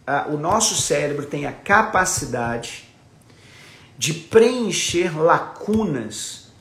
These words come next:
que não aconteceram. Coisas que não aconteceram, ele preenche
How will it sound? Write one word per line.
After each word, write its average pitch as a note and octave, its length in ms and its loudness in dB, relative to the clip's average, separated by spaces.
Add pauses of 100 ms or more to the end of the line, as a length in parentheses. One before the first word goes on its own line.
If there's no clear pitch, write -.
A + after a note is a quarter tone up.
que - 100 -8
não E3+ 340 0
aconteceram. C#3+ 880 -4 (1500)
Coisas G3+ 500 6
que - 140 -6
não F#3 340 0
aconteceram, E3 920 -2
ele E3 420 -6
preenche F#3+ 880 2